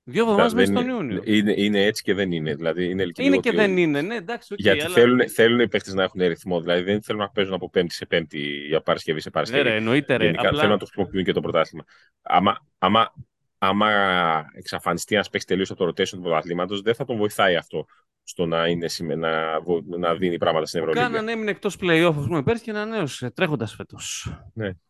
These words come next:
Speaker 1: Εντάξει, θέλω να σου πω ότι δεν τον χάλασε κιόλας,
Speaker 2: Εγώ
Speaker 1: δηλαδή.
Speaker 2: σου λ-, όχι, εγώ λέω αγωνιστικά πώς θα τον βοηθάει μέσα στη
Speaker 1: Α.
Speaker 2: χρονιά τον παίκτη. Αυτό εννοώ.
Speaker 1: Ναι.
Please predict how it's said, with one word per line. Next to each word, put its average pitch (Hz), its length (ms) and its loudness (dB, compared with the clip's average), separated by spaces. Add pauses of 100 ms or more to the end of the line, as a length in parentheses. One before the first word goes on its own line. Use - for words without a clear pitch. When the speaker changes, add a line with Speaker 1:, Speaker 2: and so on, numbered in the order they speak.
(460)
Speaker 1:
Εντάξει, 196 360 -4
θέλω 190 140 -2
να 202 60 0
σου 147 80 -6
πω 208 80 -4
ότι 180 300 -8
δεν 202 160 -4
τον 190 120 -10
χάλασε 139 440 -6
κιόλας, 101 320 -8
Speaker 2:
Εγώ 110 100 -2
Speaker 1:
δηλαδή. 131 180 6
Speaker 2:
σου 113 200 -2
λ-, 101 220 0
όχι, 123 280 2
εγώ 123 120 4
λέω 143 180 8
αγωνιστικά 123 460 2
πώς 135 140 -6
θα 117 80 -4
τον 110 100 -4
βοηθάει 104 200 2
μέσα 123 140 -2
στη 147 80 2
Speaker 1:
Α. 127 40 0
Speaker 2:
χρονιά 107 200 0
τον 104 100 -4
παίκτη. - 280 -2 (100)
Αυτό 95 200 -4
εννοώ. 104 240 2
Speaker 1:
Ναι. 127 220 0